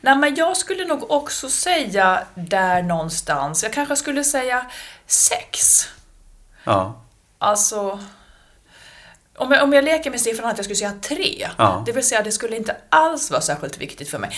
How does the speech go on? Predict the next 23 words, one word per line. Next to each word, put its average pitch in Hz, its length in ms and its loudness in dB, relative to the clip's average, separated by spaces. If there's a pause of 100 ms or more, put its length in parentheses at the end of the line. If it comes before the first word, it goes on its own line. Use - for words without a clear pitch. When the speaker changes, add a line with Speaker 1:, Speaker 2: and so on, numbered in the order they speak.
(120)
Speaker 1:
Det 330 80 -2
är 359 40 0
inte 370 200 0
helt 339 360 4
främmande. 147 340 2
Jag - 80 4
kanske 320 200 4
inte 370 120 -2
ska - 160 2
säga, 370 280 2
jag 285 100 2
kanske 339 180 0
ska 294 120 -2
säga 311 180 4
fem, 311 320 2
sex - 340 -2
då. - 80 -4 (180)
Det - 80 0
Speaker 2:
Ja. - 80 4
Speaker 1:
kanske 294 180 2
är 302 40 -2
så. - 420 -2
Speaker 2:
Ja. 107 180 -4